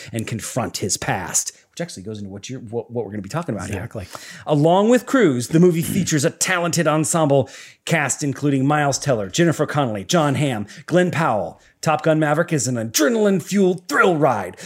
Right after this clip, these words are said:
Speaker 1: with spectacular aerial sequences and heart-pounding action and intense drama.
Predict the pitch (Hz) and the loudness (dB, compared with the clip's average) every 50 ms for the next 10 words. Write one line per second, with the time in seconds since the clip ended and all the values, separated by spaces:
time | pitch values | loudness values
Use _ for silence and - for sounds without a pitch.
0 | 165 - 147 135 - - - 147 - - - - 277 247 - - 220 208 214 220 | -6 -4 -4 -4 -2 -4 -4 -4 -4 -4 -4 -4 -4 -4 -4 -4 0 0 0 2
1 | 220 226 220 208 196 190 196 185 - - 214 202 208 214 202 - 247 247 247 - | 2 2 4 4 4 4 4 4 4 2 2 2 4 2 2 2 2 0 0 -2
2 | - - - - 127 113 110 - - - 254 233 - - - 240 208 208 202 202 | -6 -12 -14 -10 -8 -8 -8 -2 0 0 0 0 -2 -2 -2 -2 0 0 0 -2
3 | 202 185 185 190 190 - - - 214 214 208 - - - - 123 110 135 - - | -2 -2 -2 -2 -2 -4 -2 -2 0 0 -2 -6 -10 -10 -8 -8 -8 -6 -4 -2
4 | - 220 156 127 - - - 226 190 151 - - - - - - | -2 -2 -2 -2 -4 -2 0 0 0 0 -2 -8 -10 -12 -12 -14